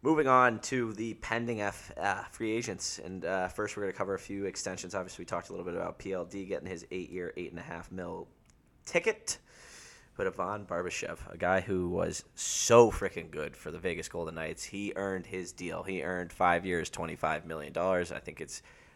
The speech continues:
we were talking a little front-loaded, it sounded like, but the fact is he got his ticket. He seemed to love where he was. He won a cup in Saint Louis,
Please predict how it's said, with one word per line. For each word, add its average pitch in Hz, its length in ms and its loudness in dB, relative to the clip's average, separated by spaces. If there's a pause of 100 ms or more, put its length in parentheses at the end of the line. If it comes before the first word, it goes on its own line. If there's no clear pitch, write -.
(120)
we 82 60 -4
were 82 80 -2
talking 90 340 4
a 85 40 -4
little 87 160 -2
front-loaded, 107 560 2
it 95 200 2
sounded 101 340 2
like, 101 320 4
but - 320 0
the - 80 -20
fact 78 240 -4
is 82 300 -4 (440)
he 87 100 -10
got 90 160 4
his 85 120 -2
ticket. 92 480 0
He - 180 -10
seemed 92 280 -4
to 80 60 -2
love 87 380 2
where 95 140 4
he 95 120 -4
was. 82 400 0
He 80 120 -8
won 87 240 -2
a 95 40 0
cup 90 240 2
in 87 80 -4
Saint 82 240 -4
Louis, 82 340 -2